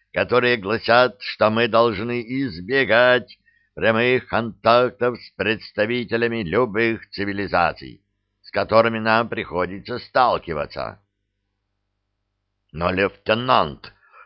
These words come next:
ведь он выстрелил в меня первым!" "Это служит доказательством того, что у них есть цивилизация".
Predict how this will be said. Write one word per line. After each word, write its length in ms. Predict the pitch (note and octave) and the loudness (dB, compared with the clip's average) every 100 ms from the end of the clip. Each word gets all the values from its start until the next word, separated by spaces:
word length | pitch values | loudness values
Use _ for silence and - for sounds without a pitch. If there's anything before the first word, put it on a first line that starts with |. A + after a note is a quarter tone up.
| _ | _
ведь 240 | F2+ E2 | -6 -2
он 240 | G2+ G#2+ F#2 | 0 0 -2
выстрелил 720 | G2 G2 - F#2+ A2+ B2 A#2+ | -4 -4 -6 -4 -2 -2 -4
в 80 | C#2 | -6
меня 320 | E2 E2 F#2 | -6 -2 -2
первым!" 800 | - - F3 - D#2 C2 C2+ - _ _ _ _ _ _ _ _ _ _ _ _ _ - | -4 0 2 2 0 -10 -12 -16 _ _ _ _ _ _ _ _ _ _ _ _ _ -4
"Это 680 | E2+ B2 D3+ E2+ D#2+ C2+ - _ _ _ _ | 4 4 4 2 -2 -2 -6 _ _ _ _
служит 420 | - A#2+ C3 B2+ | 0 2 2 0
доказательством 960 | A2 G#2+ G#2+ F#2 A2+ A2 G#2 - G2+ G2+ | -2 0 0 2 2 2 -6 -4 -4 -4
того, 400 | - F#2 F#2 B2+ | 0 0 2 2
что 220 | - D#2+ | 0 -6
у 60 | D2+ | -6
них 260 | E2 D#2+ | -6 -8
есть 560 | - F#2 F#2 - - - | -4 -4 -4 -14 -20 -20
цивилизация". 960 | - F#2 F2 F2 - G2+ E2+ - G1+ - | -14 -8 -8 -8 -4 -4 -4 -8 -20 -20